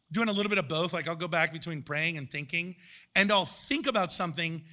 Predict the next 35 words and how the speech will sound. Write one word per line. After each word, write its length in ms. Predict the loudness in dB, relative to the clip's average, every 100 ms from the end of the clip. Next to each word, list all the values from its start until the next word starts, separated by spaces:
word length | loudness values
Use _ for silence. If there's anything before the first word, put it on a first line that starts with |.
| -20 _
and 80 | -2
I'll 60 | 0
think, 180 | -2 -2
"Ooh, 420 | -4 -4 -8 -12 -18 -2
what 140 | 2
I'm 120 | 2
thinking 340 | 2 -2 -2 0
now 240 | 0 0
is 160 | -2 -4
wrong 320 | -2 -2 -2
or 100 | -4
impious." 680 | -4 -4 -2 -2 -2 -6 -8 -6
You 60 |
ever 100 | -4
had 140 | -2 -2
that? 300 | -6 -10 _ _ _ _ _ _ 4
And 100 | 8
then 120 | 8
you 80 | 8
stop 240 | 8 6
and 80 | 6
go, 60 | 4
"No, 160 | 6
God, 200 | 6 6
but 80 | 6
I 60 | 4
do 200 | 6 4
believe 240 | 2 0
the 80 | 4
right 220 | 4 4 2
thing." 200 | 0 -2 -12 _ _ _ _ _ _ _ _ _ _ _ _ _ _
You 120 | 2 2
guys 120 | 4
do 140 | 4
that? 200 | 6 6